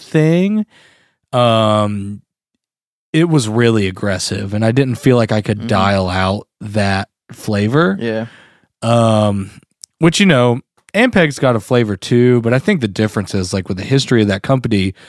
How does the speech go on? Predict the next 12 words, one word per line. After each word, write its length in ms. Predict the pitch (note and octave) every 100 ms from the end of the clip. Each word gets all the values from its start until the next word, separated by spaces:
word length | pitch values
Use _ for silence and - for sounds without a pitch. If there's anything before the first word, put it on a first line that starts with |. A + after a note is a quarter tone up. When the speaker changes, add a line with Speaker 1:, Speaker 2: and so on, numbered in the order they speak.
| - _
Speaker 1:
like, 160 | G#2 F#2+
modern 480 | A2+ B2+ F#3+ D3+ A#2+
music 560 | C3 C#3 B2 G#2 - _ _ _
has 220 | - B2
conformed 800 | - B2 G#2 - C3 C#3 C3 A2+ -
around 420 | A#2+ G#2+ G#2 A2
the 100 | G#2 F#2+ A#2 -
sound 720 | - - C3 B2 A2+ G#2 G2+
and 140 | G2 G2+
the 40 |
tone 420 | - B2 A#2+ A2
of 420 | G2 F#2 F#2 F#2